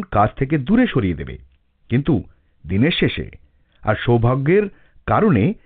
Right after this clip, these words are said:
আপনি নিজের কাজ সমাপ্ত করতে সক্ষম হবেন। চেষ্টা করুন যাতে আপনার মন এদিক ওদিক না যায়। আমরা সকলে কখনো কখনো নিজের ভবিষ্যৎকে নিয়ে খুব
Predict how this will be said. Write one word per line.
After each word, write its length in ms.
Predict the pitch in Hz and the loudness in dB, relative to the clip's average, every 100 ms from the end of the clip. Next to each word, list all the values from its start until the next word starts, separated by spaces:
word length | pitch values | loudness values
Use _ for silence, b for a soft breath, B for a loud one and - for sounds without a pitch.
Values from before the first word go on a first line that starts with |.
| b b | b b
আপনি 260 | 110 - 113 | -4 0 0
নিজের 300 | 98 95 87 | 2 -2 -2
কাজ 240 | 101 139 | 0 0
সমাপ্ত 400 | - 98 92 - - | 0 -2 -2 -2 -4
করতে 260 | 113 - | -6 -6
সক্ষম 380 | - 90 - 190 | -6 -6 0 0
হবেন। 240 | 131 - 67 - - _ _ _ _ - | 0 -2 -10 -14 -20 _ _ _ _ -6
চেষ্টা 260 | 90 - | -4 -2
করুন 320 | - 208 143 71 - b b b b | 0 4 2 0 -10 b b b b
যাতে 180 | 120 120 | -4 0
আপনার 260 | 110 - 151 | 0 2 2
মন 300 | 131 156 233 240 b b b b | 4 4 4 2 b b b b
এদিক 280 | 170 190 247 | 2 2 4
ওদিক 260 | 226 240 240 - | 4 2 0 -2
না 180 | 135 196 | 0 0
যায়। 320 | 180 - - - - _ _ _ _ _ _ | 0 -2 -6 -12 -20 _ _ _ _ _ _
আমরা 260 | - 104 104 | 0 2 2
সকলে 400 | - 165 196 196 196 190 | 0 0 2 2 2 2
কখনো 340 | 131 131 202 202 | 0 2 0 2
কখনো 340 | 135 - 135 | 0 2 2
নিজের 300 | 127 113 107 | 4 4 2
ভবিষ্যৎকে 600 | 95 110 156 180 175 170 117 | 0 0 0 0 -2 -2 0
নিয়ে 200 | 104 107 | 2 0
খুব 220 | - | -2